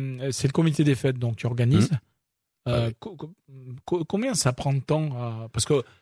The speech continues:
Speaker 1: vous nous dites cent cinquante bénévoles, mais, mais j'imagine qu'il y en a beaucoup moins qui travaillent là-dessus sur l'année.
Speaker 2: Ah, alors, on
Speaker 1: Enfin,
Speaker 2: a
Speaker 1: sur
Speaker 2: le
Speaker 1: l'année, en tout cas pour préparer l'édition suivante. <clears throat> Comment,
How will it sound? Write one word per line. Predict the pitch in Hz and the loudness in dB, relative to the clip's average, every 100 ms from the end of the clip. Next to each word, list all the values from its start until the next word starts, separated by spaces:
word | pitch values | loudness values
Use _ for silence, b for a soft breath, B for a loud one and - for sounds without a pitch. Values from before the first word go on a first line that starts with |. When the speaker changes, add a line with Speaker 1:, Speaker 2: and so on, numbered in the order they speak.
| b | b
Speaker 1:
vous | 131 | 2
nous | 147 | 4
dites | 147 160 | 4 0
cent | 165 | 0
cinquante | 127 147 147 151 | 2 2 2 2
bénévoles, | 147 143 139 139 117 135 | 2 2 2 2 -2 -4
mais, | 117 | -2
mais | 120 131 | 0 2
j'imagine | 123 147 151 151 170 | 4 6 6 4 2
qu'il | - | 2
y | |
en | 123 | 2
a | 127 | 2
beaucoup | 127 135 139 151 170 | 0 0 0 2 2
moins | 160 165 | 4 2
qui | 135 | 0
travaillent | 127 131 135 135 | -2 0 2 2
là-dessus | 131 - 156 | 2 0 -4
sur | 139 131 | -2 0
l'année. | 123 139 208 180 | 2 4 2 0
Speaker 2:
Ah, | - | 2
alors, | 104 92 | 4 4
on | 113 | 4
Speaker 1:
Enfin, | 110 | 6
Speaker 2:
a | |
Speaker 1:
sur | 113 117 | 6 8
Speaker 2:
le | |
Speaker 1:
l'année, | 143 143 143 135 | 8 8 6 4
en | |
tout | 123 127 | 0 0
cas | 139 | 2
pour | 127 | 0
préparer | 120 139 139 139 | 0 2 2 2
l'édition | 139 135 127 123 | 2 -2 -4 -6
suivante. | - 156 202 - b b b b - | -2 0 0 -6 b b b b -2
<clears throat> | - 180 156 | 2 4 4
Comment, | 170 | 4